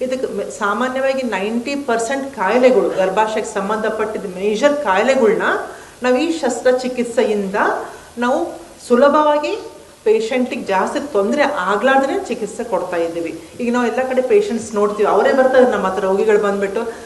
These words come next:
"ನಮಗೆ ಕರೆಂಟ್ ಆಪರೇಷನ್ ಬೇಕು, ನಮಗೆ ಕರೆಂಟಿಂದೇ ಮಾಡ್ರಿ, ಅದು ಜಾಸ್ತಿ ತ್ರಾಸ ಆಗಲ್ಲ, ಜಾಸ್ತಿ ನೋವಾಗಲ್ಲ, ಹಮ್ಕೋ ವಹಿ ಹೋನ, ಕರೆಂಟ್ ಕೈ ಆಪರೇಷನ್ ಹೋನ" ಅಂತ ಅಂದ್ಕೊಂಡು ರೋಗಿಗಳು ತಮ್ಮ ಸ್ವ ಇಚ್ಛೆಯಿಂದನೇ ಬರ್ತಾ ಇದ್ದಾರೆ. ಹೀಗಾಗಿ ಅದಕ್ಕೆ ನಾವು ಏನ್ ಮಾಡ್ತಾ ಇದ್ದೀವಿ ಅಂತಂದ್ರೆ, ಮೊದಲನೇ ದಿವಸ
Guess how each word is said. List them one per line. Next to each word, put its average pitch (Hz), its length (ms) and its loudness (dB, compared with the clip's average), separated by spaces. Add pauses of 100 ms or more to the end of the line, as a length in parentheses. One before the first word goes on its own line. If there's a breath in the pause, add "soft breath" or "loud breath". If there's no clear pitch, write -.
(120 loud breath)
"ನಮಗೆ 226 160 -2
ಕರೆಂಟ್ 208 380 0
ಆಪರೇಷನ್ 196 440 -2
ಬೇಕು, 185 500 0 (180)
ನಮಗೆ 208 200 -2
ಕರೆಂಟಿಂದೇ 208 560 2
ಮಾಡ್ರಿ, 190 580 -2 (220 loud breath)
ಅದು 196 160 -4
ಜಾಸ್ತಿ 185 320 2
ತ್ರಾಸ 185 420 -2
ಆಗಲ್ಲ, 190 300 -2
ಜಾಸ್ತಿ 185 340 -2
ನೋವಾಗಲ್ಲ, 190 580 0
ಹಮ್ಕೋ 196 440 0
ವಹಿ 233 240 2
ಹೋನ, 214 220 -2
ಕರೆಂಟ್ 202 380 -2
ಕೈ 240 140 4
ಆಪರೇಷನ್ 220 420 0
ಹೋನ" 220 220 -4
ಅಂತ 220 200 0
ಅಂದ್ಕೊಂಡು 220 680 -2 (300 loud breath)
ರೋಗಿಗಳು 247 560 6
ತಮ್ಮ 226 140 -2
ಸ್ವ 240 320 4 (140)
ಇಚ್ಛೆಯಿಂದನೇ 285 360 -4
ಬರ್ತಾ 175 300 -4
ಇದ್ದಾರೆ. 151 480 -12 (260 loud breath)
ಹೀಗಾಗಿ 285 300 2
ಅದಕ್ಕೆ 240 320 0
ನಾವು 220 160 -2
ಏನ್ 226 220 0
ಮಾಡ್ತಾ 202 280 -2
ಇದ್ದೀವಿ 175 220 -2
ಅಂತಂದ್ರೆ, 175 340 -4
ಮೊದಲನೇ 240 400 2
ದಿವಸ 214 240 2